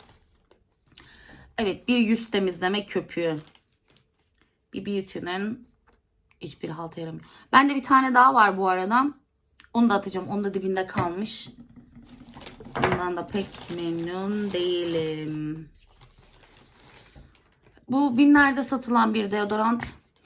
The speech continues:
Kokusu muhteşem ve kalıcı. Şaşırtıcı değil mi? bim'de satılıyor. Bu neymiş? Tabii ki bir Beauty'nin bir serum maskesi. Allah'ım ne kadar çok bir Beauty'ye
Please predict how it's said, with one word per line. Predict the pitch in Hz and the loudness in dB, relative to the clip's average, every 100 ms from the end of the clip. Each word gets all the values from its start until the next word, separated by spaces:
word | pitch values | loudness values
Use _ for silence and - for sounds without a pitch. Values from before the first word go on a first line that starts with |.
| - _ _ _ - | -20 _ _ _ -20
Kokusu | - 147 - 139 190 190 | -12 -12 -10 -12 -4 -2
muhteşem | 185 147 - 175 - - 180 165 156 151 - _ | -2 -6 -12 -12 -10 -6 -4 -4 -6 -12 -20 _
ve | 202 196 | -6 -4
kalıcı. | 196 175 165 160 165 147 - - - - | -4 -6 -8 -8 -8 -10 -18 -6 -4 -4
Şaşırtıcı | - 143 165 147 180 170 | -8 -12 -12 -12 -10 -10
değil | 170 202 | -10 -10
mi? | 165 - - 185 | -12 -18 -14 -6
bim'de | 196 196 | -6 -6
satılıyor. | 226 165 - 147 151 156 170 - - - - - - - _ _ _ _ _ _ _ _ _ _ _ _ _ _ _ _ _ _ | -10 -12 -12 -12 -10 -14 -18 -20 -20 -20 -20 -20 -20 -20 _ _ _ _ _ _ _ _ _ _ _ _ _ _ _ _ _ _
Bu | 226 | -4
neymiş? | 220 220 262 - - - - - _ _ _ _ _ | -4 -4 -6 -10 -18 -20 -20 -20 _ _ _ _ _
Tabii | 202 196 - | -8 -8 -8
ki | 208 202 | -10 -8
bir | 190 | -6
Beauty'nin | 196 190 180 175 196 202 | -6 -6 -8 -6 -4 -4
bir | 185 | -6
serum | 190 - 170 180 175 | -8 -12 -10 -8 -8
maskesi. | 156 151 - - - 151 - - - - | -10 -10 -14 -14 -12 -14 -16 -20 -20 -4
Allah'ım | - 359 440 427 370 | 0 2 2 2 0
ne | 453 | 0
kadar | 554 679 523 | -2 0 0
çok | - 320 269 - - - 214 | -2 -4 -4 -8 -18 -6 0
bir | 311 | 2
Beauty'ye | 480 554 - | 0 -6 -6